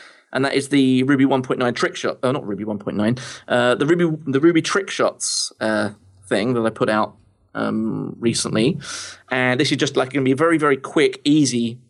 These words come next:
uh, ebook with just a bunch of code in and explanations of how certain Ruby tricks work.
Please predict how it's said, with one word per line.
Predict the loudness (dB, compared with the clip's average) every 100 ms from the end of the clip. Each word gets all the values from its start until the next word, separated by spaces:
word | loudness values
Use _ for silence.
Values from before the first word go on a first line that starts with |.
| -4
uh, | 0 2
ebook | 2 2 2 0
with | 0
just | -2 -2
a |
bunch | -2 -2
of | -4
code | 0 4 4
in | 2 0
and | -2 -4 -4
explanations | -4 -2 -2 -2 -2 0
of | -2 -4 -6
how | -6
certain | -2 -2 -2 -2
Ruby | -2
tricks | -2 -4 -4 -2
work. | 0 0